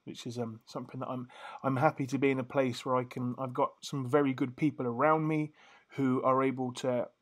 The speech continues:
help me on those bad days. And following, following ac-, accounts like yours that show that there is good in the world helps you get through those bad days. And, um,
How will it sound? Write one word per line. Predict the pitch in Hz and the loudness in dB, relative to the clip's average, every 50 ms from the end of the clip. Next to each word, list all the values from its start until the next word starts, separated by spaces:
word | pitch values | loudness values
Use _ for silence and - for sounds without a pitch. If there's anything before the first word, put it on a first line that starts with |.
| _ - | _ -2
help | - 202 202 190 151 | 2 4 4 4 4
me | 147 143 135 127 123 - _ _ - | 0 -2 -2 -2 -4 -8 _ _ -4
on | 151 139 139 | -2 -2 0
those | 135 127 123 | 0 -2 -2
bad | 123 - - 135 131 123 110 | -2 0 2 2 2 2 0
days. | - 120 113 113 110 - - - - _ _ _ _ _ _ _ _ _ _ _ _ _ _ _ _ - | -2 -6 -6 -8 -10 -12 -16 -18 -20 _ _ _ _ _ _ _ _ _ _ _ _ _ _ _ _ -2
And | 139 131 131 127 123 123 120 - - - - - _ _ _ _ _ _ _ _ _ _ _ _ _ _ _ - - | 0 0 2 2 2 0 -2 -4 -8 -14 -16 -20 _ _ _ _ _ _ _ _ _ _ _ _ _ _ _ -20 -10
following, | - - 180 160 156 151 143 143 147 - _ - | -4 0 4 4 4 4 2 -2 -4 -8 _ 0
following | - 190 180 170 156 151 143 | 4 6 6 6 6 4 0
ac-, | 127 - - - | -2 -4 -6 -8
accounts | - - - - 147 156 165 165 - - - | -8 -8 -4 -2 0 0 -2 -2 -6 -4 -4
like | 143 135 - 139 | -4 -4 -2 0
yours | 147 147 151 151 151 151 147 139 131 - - - - _ _ - | 2 2 4 4 2 0 0 -4 -6 -10 -12 -12 -16 _ _ -10
that | 151 147 147 135 117 - - | -4 -2 0 -2 -2 -4 -6
show | - - 208 196 180 160 147 131 123 123 135 | -4 -2 0 2 2 2 2 0 -4 -4 -2
that | 151 135 123 - - | -2 -2 -2 -2 -6
there | - 143 139 135 139 | -4 -2 0 0 2
is | 143 131 123 | 0 0 0
good | - 151 147 143 131 | 4 6 6 6 6
in | 135 127 | 2 0
the | 131 131 | 0 2
world | 131 156 185 185 151 135 131 131 123 - _ _ - - - - - - - - | 4 6 8 8 8 6 4 2 -4 -10 _ _ -20 -20 -20 -20 -20 -20 -10 -2
helps | - 147 147 147 - - | 2 2 2 2 0 -6
you | 151 131 | -4 -2
get | 139 117 - | -2 -4 -4
through | - 135 123 | -4 -4 -2
those | 123 120 117 - | -2 -2 -4 -4
bad | - 127 120 117 113 | -4 -4 -2 -2 -4
days. | 123 110 101 98 - - - - - _ - | -6 -8 -8 -10 -14 -14 -16 -18 -12 _ -2
And, | 143 139 135 135 | 0 0 2 4
um, | 139 139 135 135 135 131 127 123 - | 4 4 4 2 -2 -6 -8 -10 -12